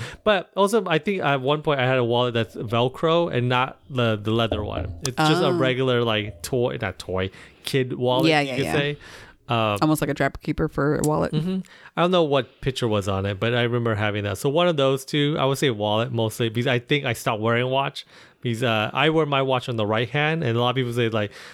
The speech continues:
Speaker 1: "That's not how you wear a watch. You don't wear it on the hand you write with." But I was like, "I
Speaker 2: When I
Speaker 1: wonder
Speaker 2: did
Speaker 1: my
Speaker 2: have a watch as
Speaker 1: time."
Speaker 2: a child, I, I had,
Speaker 1: You
Speaker 2: like, this little gold watch. I don't
Speaker 1: You wore it
Speaker 2: know.
Speaker 1: on your left,
Speaker 2: I wore
Speaker 1: right?
Speaker 2: it on my
Speaker 1: Yep,
Speaker 2: left, yeah.
Speaker 1: yeah.
Speaker 2: But I don't know if, I don't think that was a conscious decision. Maybe somebody did instruct me to do that.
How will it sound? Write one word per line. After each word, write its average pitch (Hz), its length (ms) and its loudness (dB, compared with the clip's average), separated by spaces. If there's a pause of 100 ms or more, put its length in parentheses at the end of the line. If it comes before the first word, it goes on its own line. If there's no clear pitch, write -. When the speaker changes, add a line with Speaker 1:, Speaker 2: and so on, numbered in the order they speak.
(100)
Speaker 1:
"That's 233 100 -2
not 196 80 2
how 156 60 -4
you 151 160 0
wear 170 140 4
a 165 60 2
watch. 170 540 -2
You 135 140 0
don't 151 280 0
wear 139 220 4
it 135 80 0
on 123 140 0
the 113 80 0
hand 117 260 0
you 110 160 0
write 104 460 -2
with." 165 320 0 (260)
But 147 80 0
I 151 60 6
was 156 80 0
like, 156 180 0 (340)
"I - 60 2
Speaker 2:
When 214 160 6
I 262 60 8
Speaker 1:
wonder 294 140 6
Speaker 2:
did 214 80 6
Speaker 1:
my 240 80 6
Speaker 2:
have 254 100 4
a 277 60 6
watch 262 200 6
as 156 120 2
Speaker 1:
time." 269 40 0
Speaker 2:
a 262 40 0
child, 269 300 4
I, 185 560 4
I 185 80 4
had, 220 60 4
Speaker 1:
You 214 60 6
Speaker 2:
like, 202 140 4
this 180 140 2
little 175 140 4
gold 147 240 4
watch. 131 460 2
I 139 80 2
don't 139 80 2
Speaker 1:
You 131 60 4
wore 131 80 4
it - 20 2
Speaker 2:
know. - 0 -
Speaker 1:
on 120 40 0
your 120 100 0
left, 127 280 0
Speaker 2:
I 143 60 2
wore 151 160 2
Speaker 1:
right? 139 80 0
Speaker 2:
it - 20 0
on 127 60 -2
my - 100 0
Speaker 1:
Yep, 131 100 2
Speaker 2:
left, 123 120 -2
yeah. 113 80 2
Speaker 1:
yeah. 101 280 0
Speaker 2:
But 165 120 4
I 170 100 4
don't 170 240 2
know 147 280 4
if, - 260 -10
I 160 100 2
don't 170 160 4
think 160 140 0
that 139 80 2
was - 100 -4
a - 40 -8
conscious 170 360 0
decision. 165 380 2
Maybe 147 200 2
somebody 143 280 2
did 131 140 -2
instruct 127 360 -2
me 139 120 -2
to 127 100 -4
do - 160 -2
that. - 200 -4